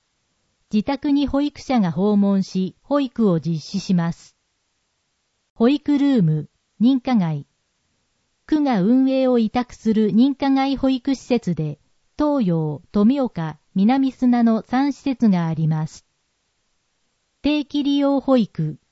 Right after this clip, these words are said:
認可外。認可保育所の空きスペースを利用して保育を実施します。二歳児クラスは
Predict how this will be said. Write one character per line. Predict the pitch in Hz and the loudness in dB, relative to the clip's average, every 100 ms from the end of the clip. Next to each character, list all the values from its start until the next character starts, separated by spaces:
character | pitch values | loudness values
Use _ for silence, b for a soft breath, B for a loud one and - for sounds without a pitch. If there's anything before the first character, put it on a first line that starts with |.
| _ _ - | _ _ -4
認 | 208 262 254 | 2 2 2
可 | 247 | 0
外。 | 180 160 151 _ _ _ _ _ _ _ _ - | 0 -2 -8 _ _ _ _ _ _ _ _ -2
認 | 254 294 - | 0 0 -4
可 | 277 | -6
保 | 277 277 | -2 -4
育 | - | -6
所 | - 262 240 | -2 2 2
の | 233 | 2
空 | 202 | -2
き | - 285 | -4 -8
ス | - | -6
ペ | - 294 | -6 -4
ー | 269 | -4
ス | 214 | 0
を | 185 165 | 0 0
利 | 160 | 0
用 | 190 202 | 0 0
し | 190 - | -2 -4
て | 185 180 _ | -6 -6 _
保 | - 294 | -6 -2
育 | 277 - 214 | -2 0 0
を | 175 | 2
実 | 156 165 | -2 -4
施 | - 202 | -4 -4
し | 190 | 0
ま | 170 165 | 0 -2
す。 | - - _ _ _ _ _ _ _ _ _ 202 | -8 -20 _ _ _ _ _ _ _ _ _ 2
二 | 214 | 2
歳 | 294 285 277 | 2 -2 -2
児 | 294 | -4
ク | - | -2
ラ | 269 247 | -2 -2
ス | 185 | -2
は | 160 156 | -4 -6